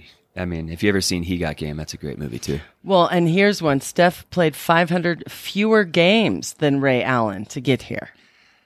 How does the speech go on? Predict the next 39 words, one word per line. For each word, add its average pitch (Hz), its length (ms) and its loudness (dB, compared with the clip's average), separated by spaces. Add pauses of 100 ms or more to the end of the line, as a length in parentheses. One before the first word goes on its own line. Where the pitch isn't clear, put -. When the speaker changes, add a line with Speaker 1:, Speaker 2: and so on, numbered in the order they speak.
(320)
Speaker 1:
That's 151 260 0
pretty 123 240 -2
gross. 98 440 -6
That's, 107 220 -8 (260)
that's, - 380 0 (360)
<laughs> - 360 -20
that's, - 380 -4
that - 560 2 (240)
Speaker 2:
He - 80 2 (140)
Speaker 1:
is 208 80 0
Speaker 2:
has - 20 0
a, 175 60 -2
Speaker 1:
good. 95 280 -4 (360)
Speaker 2:
he 240 100 -2
has 214 100 -2
a 233 60 -2
long 214 800 2
way 202 300 0
to 202 160 -10
go. 185 300 6
And 170 200 2
then 175 160 2
here's 180 280 -4
my 170 120 -4
quote. - 560 -4 (560)
Um, 143 440 2
one 160 140 4
of 156 80 4
the 139 340 4
E 160 120 2
S 151 120 -2
P 170 100 -2
N 147 140 2
sports - 580 -2 (600)
announcers 151 640 4
was 147 160 -2
talking 143 360 0
about 135 320 2
the 127 360 2